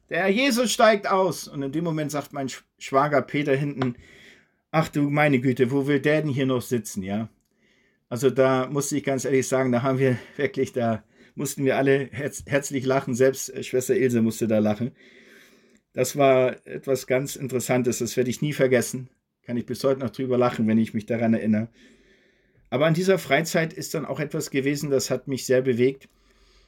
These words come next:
Ähm, wir waren dort am, ein-, an einem Abend besonders, äh, aufgeregt und total die Nerven überdreht und wir waren laut und so. Und im Nachhinein denke ich auch, was haben wir der armen Tante Ilse dort angetan?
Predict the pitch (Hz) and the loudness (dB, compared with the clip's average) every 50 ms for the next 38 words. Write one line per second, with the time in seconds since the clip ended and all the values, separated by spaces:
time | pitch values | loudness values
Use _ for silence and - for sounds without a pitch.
0 | _ _ - - 123 127 127 127 131 139 143 143 135 120 143 135 135 143 151 170 | _ _ -8 -4 -4 -2 -2 -2 -2 -4 -6 -6 0 2 2 4 4 4 2 2
1 | 160 151 - - 127 135 - - - 147 156 147 - 143 147 - - - 170 175 | 0 0 -2 -2 -4 -6 -6 -6 -6 -6 -6 -6 -4 -6 -6 -6 -2 -2 0 0
2 | 170 160 - 117 143 156 160 165 131 147 135 - - 180 180 202 185 165 160 160 | -2 -2 -4 -2 -2 0 0 0 0 0 0 0 0 0 0 2 2 2 2 2
3 | - - - - - - 117 117 - _ - - 196 185 - - - 156 151 147 | 0 -4 -6 -8 -10 -12 -16 -16 -14 _ 4 4 4 4 4 -2 -4 -4 -2 0
4 | 165 160 156 156 156 - - 151 147 - - - - - - - - - 147 160 | 2 2 0 0 -2 -6 -8 -8 -8 -10 -14 -18 -10 -10 -10 -8 -6 -4 -2 0
5 | 160 160 151 156 165 165 151 - - 156 147 143 139 143 139 139 135 147 147 139 | 2 2 4 4 2 2 2 -2 -6 -6 -4 -2 -2 -2 0 0 -2 0 0 0
6 | 143 139 135 139 143 139 151 151 160 156 151 151 160 175 170 160 143 131 - 135 | -2 -2 -2 -2 -2 -2 -2 -6 -6 -6 -2 2 4 6 6 6 2 -2 -4 -6
7 | 135 131 120 135 135 127 120 113 120 135 127 120 _ _ _ _ _ _ _ - | -8 -6 -2 -2 -2 -2 -4 -6 -10 -10 -10 -12 _ _ _ _ _ _ _ -12
8 | 123 131 143 143 139 143 135 135 131 127 135 127 127 123 113 117 - 139 123 - | -8 -4 -4 -4 -2 -2 -2 -2 -2 0 0 0 -2 -2 -4 -4 -4 -4 -4 -4
9 | 127 110 - - 135 135 131 127 120 120 120 113 - 110 120 127 123 117 - 131 | -6 -10 -6 -6 -4 2 2 2 2 2 -2 -4 -4 -6 -4 -2 -2 -2 -2 -4
10 | 123 120 120 123 143 135 123 127 120 117 110 104 - 131 123 117 104 - - 104 | -6 -4 -4 -4 -4 -4 -4 -2 -2 -2 -2 -2 -4 -2 -2 -2 -2 -2 0 0
11 | 101 113 123 | 2 2 0